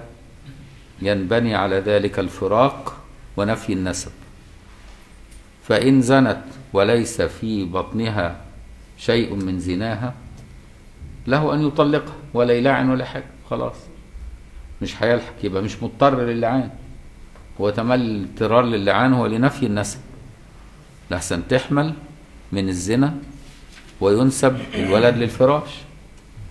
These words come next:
ينسب له لأن العقد هي تحت عصمته،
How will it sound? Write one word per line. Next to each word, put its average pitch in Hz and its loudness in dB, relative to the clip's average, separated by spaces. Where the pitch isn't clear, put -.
ينسب 117 0
له 127 0
لأن 95 -4
العقد 104 0
هي 101 0
تحت - -10
عصمته، 107 -2